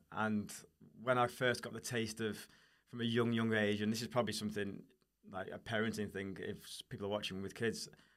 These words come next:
I, I was competing at ten, eleven, twelve, thirteen,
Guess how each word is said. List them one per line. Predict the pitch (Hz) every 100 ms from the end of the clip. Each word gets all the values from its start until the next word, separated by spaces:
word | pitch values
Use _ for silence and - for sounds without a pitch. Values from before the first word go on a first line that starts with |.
| _
I, | - -
I | 123
was | 110
competing | - 107 117 - 107 104 87
at | 92 - - - - - _ _ _ -
ten, | 127 120 117 113
eleven, | 110 113 113 107 107
twelve, | 107 113 113 107 104
thirteen, | - 107 107 - 107 104 101